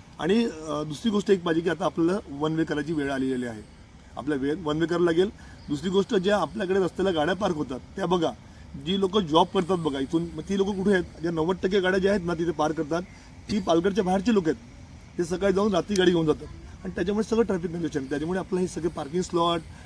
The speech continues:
आणि सगळं करायला लागेल. आता हे जे लोकं बाहेरचे इथून काम करतात किंवा त्यांच्या गाड्या असतात, तर त्या स्थानिक लोकांचं, स्थानिक लीडरची पण जबाबदारी ना की त्यांच्यासाठी काहीतरी करावं इकडे येऊन.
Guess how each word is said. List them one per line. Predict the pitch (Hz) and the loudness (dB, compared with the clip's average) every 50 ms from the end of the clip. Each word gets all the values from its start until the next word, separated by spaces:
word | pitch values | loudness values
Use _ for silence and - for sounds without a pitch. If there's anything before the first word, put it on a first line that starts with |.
| - - | -10 -8
आणि | 156 170 | -6 -6
सगळं | - - 202 175 170 226 | -6 -8 -10 -4 -2 0
करायला | 233 190 190 165 151 135 | 0 2 2 2 2 2
लागेल. | 127 117 120 110 104 - - - | 0 -2 -6 -8 -10 -14 -14 -12
आता | 147 147 190 202 190 - - - - - - - - | -4 0 2 2 2 0 -4 -12 -20 -20 -18 -12 -4
हे | 170 143 147 | -2 0 2
जे | 156 214 214 | 4 4 4
लोकं | 208 196 208 202 | 4 2 2 4
बाहेरचे | 180 170 175 170 160 190 | 4 6 4 4 4 2
इथून | 147 170 180 180 | 2 2 0 2
काम | 160 151 156 175 | 2 2 2 2
करतात | 160 160 147 135 135 113 - - - - - - - - | 0 -2 -2 -2 -4 -6 -8 -12 -18 -20 -20 -18 -14 -4
किंवा | 143 165 160 | -2 0 0
त्यांच्या | 170 180 156 151 | 0 0 2 2
गाड्या | 151 170 | 2 2
असतात, | 175 - - 156 143 - - - - - - | 2 2 0 -2 -4 -4 -8 -16 -18 -12 -12
तर | 214 | -10
त्या | 190 - 196 214 | 0 4 6 6
स्थानिक | 208 - 185 165 190 214 196 | 6 4 2 2 2 2 2
लोकांचं, | 202 180 214 214 180 220 269 - - - - - | 2 2 2 0 0 -2 -6 -8 -10 -16 -18 -12
स्थानिक | - - 147 156 185 185 | -2 0 2 2 2 2
लीडरची | 185 180 180 196 180 208 | 4 4 4 4 2 2
पण | 226 208 | 2 4
जबाबदारी | 196 202 185 170 180 170 | 4 4 4 4 2 2
ना | 202 | 2
की | 233 214 | 2 0
त्यांच्यासाठी | 185 180 170 147 170 190 180 | 0 -2 -2 0 0 0 2
काहीतरी | 165 175 170 165 190 | 2 2 2 2 2
करावं | 160 160 165 180 | 2 2 4 4
इकडे | 175 156 165 165 | 4 4 4 4
येऊन. | 156 139 | 2 2